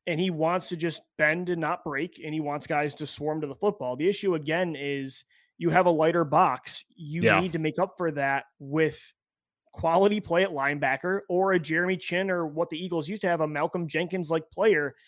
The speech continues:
Speaker 1: and they don't have that kind of guy. He's saying this week that they're not a dime defense, saying, like, they can't use a lot of defensive backs 'cause they don't have the personnel. My take is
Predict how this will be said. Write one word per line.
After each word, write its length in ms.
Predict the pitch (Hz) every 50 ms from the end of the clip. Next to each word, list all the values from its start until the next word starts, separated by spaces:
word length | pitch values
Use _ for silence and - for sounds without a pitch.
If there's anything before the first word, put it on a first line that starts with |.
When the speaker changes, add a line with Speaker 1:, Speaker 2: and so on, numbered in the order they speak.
| _ _ _
Speaker 1:
and 100 | 180 190
they 120 | 190 190 175
don't 200 | 185 202 - -
have 280 | 135 170 185 185 165
that 160 | 170 170 165 -
kind 180 | 175 175 165
of 80 | 151 143
guy. 380 | 170 196 220 165 131 123 123 - _ _ _
He's 300 | _ - 240 285 294 -
saying 280 | - 254 220 208 190 180
this 180 | 185 170 - 175
week 120 | 143 -
that 140 | 180 170 135
they're 140 | 165 165 165
not 200 | 160 170 170 170
a 40 | 160
dime 600 | 151 135 156 143 160 180 180 170 143 127 127 - -
defense, 460 | 156 147 - 151 143 131 123 - -
saying, 220 | - 165 165 165
like, 180 | 151 147 143 -
they 100 | 160 156
can't 280 | - - 175 175 160
use 180 | 170 175 160 151
a 20 |
lot 180 | 156 160 147 147
of 80 | 151 135
defensive 380 | 135 - 147 143 - 147 135
backs 320 | 147 156 175 185 - - -
'cause 140 | 151 139
they 80 | 151 151
don't 160 | 147 131 - -
have 200 | 156 156 139 143
the 60 | 127
personnel. 640 | - 156 151 143 - 160 170 202 196 170 160 - _ _ _ _ _ _
My 200 | 156 165 226 294
take 320 | 254 - 220 185 180 - 185
is 240 | 175 170 151 147